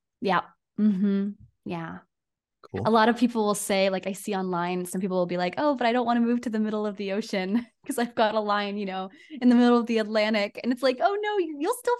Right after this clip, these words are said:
Speaker 1: feel it in Portugal." It's, it's just, you know, a medium strength. <laughs>
Speaker 2: Yeah. Yeah,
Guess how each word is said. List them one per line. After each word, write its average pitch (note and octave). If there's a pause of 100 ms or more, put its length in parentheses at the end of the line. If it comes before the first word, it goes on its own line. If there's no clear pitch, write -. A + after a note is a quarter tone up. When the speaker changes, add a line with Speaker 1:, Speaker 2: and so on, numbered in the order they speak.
Speaker 1:
feel F#4
it G4
in D4
Portugal." A#3
It's, A3+
it's A#3+
just, -
you B3+
know, G#3+
a A3+
medium A3
strength. F3+ (240)
<laughs> A4+ (640)
Speaker 2:
Yeah. G2 (360)
Yeah, F#2